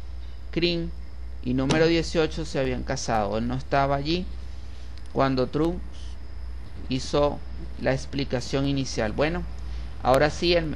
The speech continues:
el momento esperado. Vamos a ver qué hay a nivel espiritual detrás de estos,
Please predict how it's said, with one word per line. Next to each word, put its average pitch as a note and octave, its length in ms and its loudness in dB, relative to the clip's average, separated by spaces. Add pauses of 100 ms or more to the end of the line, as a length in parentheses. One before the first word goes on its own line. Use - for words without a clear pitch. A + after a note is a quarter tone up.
(100)
el B2 80 0
momento C3 420 0
esperado. D#3+ 540 6
Vamos C#3+ 340 2
a C#3+ 100 2
ver C#3+ 260 4 (2000)
qué D3 80 6
hay D3 380 6
a C3 80 -2
nivel C3 300 2
espiritual C#3+ 600 2
detrás C#3 320 2
de C3 60 2
estos, C#3 260 -2